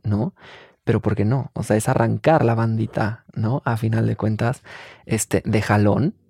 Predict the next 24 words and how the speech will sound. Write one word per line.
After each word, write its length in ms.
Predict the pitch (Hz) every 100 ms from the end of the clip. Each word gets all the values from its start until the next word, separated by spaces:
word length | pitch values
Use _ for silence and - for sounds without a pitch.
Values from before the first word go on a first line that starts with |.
| _
¿no? 240 | 101 104
Pues 160 | - 135
si 100 | 123
no, 260 | 113 147 170
a 60 |
final 280 | 120 117 131
de 80 | 165
cuentas 440 | 151 151 151 - -
duele 280 | 117 127 139
más 300 | 117 135 -
y 60 |
no 100 | 113
vas 160 | 131 -
a 60 |
cam-, 240 | - 110 -
no 160 | 113 123
va 80 |
a 20 | 139
cambiar 300 | 110 117 110
la 80 | 110
situación 380 | 107 107 107
realmente, 500 | 107 101 104 101 110
¿no? 220 | 98 104 120
Entonces, 500 | 110 127 117 113